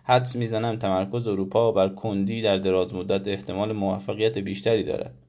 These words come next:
بنابراین استقبال از جنبش رسانه آهسته دقیقاً همان چیزی است که در این تمرین پیشنهاد می‌شود.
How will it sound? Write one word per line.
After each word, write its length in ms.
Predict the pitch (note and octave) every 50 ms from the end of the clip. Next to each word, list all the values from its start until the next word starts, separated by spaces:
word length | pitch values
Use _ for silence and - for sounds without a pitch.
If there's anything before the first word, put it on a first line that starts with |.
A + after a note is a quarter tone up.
| _ _ _ _ _ _ _ _ _ _ _ _ _
بنابراین 680 | - A#2 A2 G#2+ G2+ G#2 G2 G2 F#2 A#2 B2 A#2+ B2 B2
استقبال 480 | A2 G2+ - - G#2 G2 G2+ A2+ A#2 A2+
از 140 | G#2 G2+ G2+
جنبش 360 | A2 G2 G2 G2+ G2 G2+ G#2
رسانه 500 | G#2 G#2 G#2 G2 - F#2 F#2 F#2 F#2 F2+
آهسته 400 | F#2 G2 G2+ G#2 G2+ - B2+ B2+
دقیقاً 320 | B2 G#2 F#2+ F#2 G2 A#2
همان 420 | A#2+ B2 A2 A#2 A2+ B2+ B2+ A2+ A2+
چیزی 280 | - A2 G#2+ G#2 G#2
است 120 | G2 - -
که 80 | F#2+
در 140 | F#2+ G2 F#2+
این 140 | G2 G2 G2
تمرین 360 | G2+ G#2+ F#2+ F#2 F#2+ F#2+ F#2
پیشنهاد 480 | - F#2 F2+ - - G2+ G2 F#2+ F#2 -
می‌شود. 320 | - - - - - -